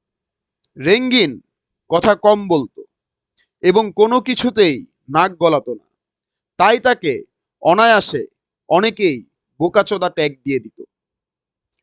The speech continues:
ছাত্রছাত্রীরা যে যাই করত, রেঙ্গিন কাউকে কিছু বলতো না। একান্ত নিয়ম বহির্ভূত কিছু হলে শুধু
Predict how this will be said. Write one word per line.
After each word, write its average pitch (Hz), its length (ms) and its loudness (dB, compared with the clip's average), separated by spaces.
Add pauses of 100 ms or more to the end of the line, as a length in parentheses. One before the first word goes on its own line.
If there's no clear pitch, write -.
(160)
ছাত্রছাত্রীরা 262 880 -2 (520)
যে 190 140 6
যাই 202 300 2
করত, 240 300 2 (520)
রেঙ্গিন 226 400 2
কাউকে 196 360 2
কিছু 196 240 -6 (100)
বলতো 156 340 -2
না। - 60 -16 (680)
একান্ত 233 400 2 (140)
নিয়ম 226 280 2
বহির্ভূত 214 480 2 (140)
কিছু 208 240 -6
হলে 185 240 2 (640)
শুধু 220 360 0